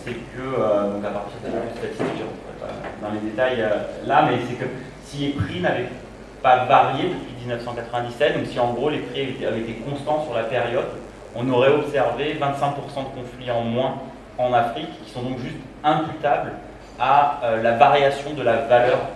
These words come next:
de, de ces ressources. Et donc de, de cet effet, on s'est interrogé un petit peu, mais pourquoi est-ce qu'on a une telle magnitude et quels peuvent être les mécanismes finalement qui, qui expliquent cela. Et, euh,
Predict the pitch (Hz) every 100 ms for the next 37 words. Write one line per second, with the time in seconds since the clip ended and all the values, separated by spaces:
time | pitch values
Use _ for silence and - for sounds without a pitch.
0 | 113 113 110 107 110 113 110 110 - -
1 | - 120 117 123 123 127 - - - -
2 | - - 117 120 147 - 151 151 185 196
3 | - - - - - 131 - - 156 151
4 | 156 156 - - - - - - - -
5 | - 170 - - - - - 131 127 131
6 | 135 - - - - - - - - 120
7 | 123 135 127 127 131 117 117 139 143 147
8 | 185 196 123 - 127 127 131 - - -
9 | 117 - - - - 113 - 123 107 -
10 | 110 117 117 113 110